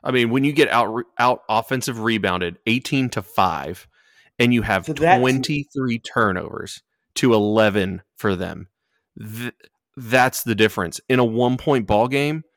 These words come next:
Speaker 2: It's so funny how when you watch Texas the entire season, uh, you hear whether it's our guys, Galindo and Lance, or whether it's Fran Fraschilla or Jay Bilas,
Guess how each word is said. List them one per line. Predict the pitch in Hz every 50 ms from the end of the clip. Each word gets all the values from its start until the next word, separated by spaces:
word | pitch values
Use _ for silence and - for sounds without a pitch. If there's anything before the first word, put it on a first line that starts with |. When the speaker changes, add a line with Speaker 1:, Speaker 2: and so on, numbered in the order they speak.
| _ _ -
Speaker 2:
It's | 151 170 165 -
so | - 185 196 208
funny | 202 - - 123 127 139 139
how | 131 135 131 127
when | 123 123 120
you | 120 117
watch | 110 104 107 113 123 123 - - -
Texas | - 117 110 110 - - 123 117 107
the | 113 117 117
entire | 113 104 - 110 110 110 110 113
season, | 110 - - 104 104 107 107 113 120 117 113 113 107 110 _ _ _ _ _ _ _ _ _
uh, | - 113 117 113 113 110 107 104 95 92 - - _ _ _ _ -
you | 101 104 110 101
hear | - - 139 135 131 127 127 123 120
whether | 113 113 113 113 107 107
it's | 107 101 - -
our | - 113 120 123
guys, | 120 120 120 113 113 113 113 107 107
Galindo | 107 107 107 110 117 117 117 120 117 117
and | 113 110 110
Lance, | 110 117 120 120 113 113 104 - 113
or | 104 101
whether | 104 104 104 104 104
it's | 98 95 -
Fran | - - - 120 123 123 123 120
Fraschilla | 123 123 110 - - - 120 113 113 113 113
or | - 101 101
Jay | 95 - - 110 117 127 135 127
Bilas, | 110 107 117 120 117 120 117 113 113 -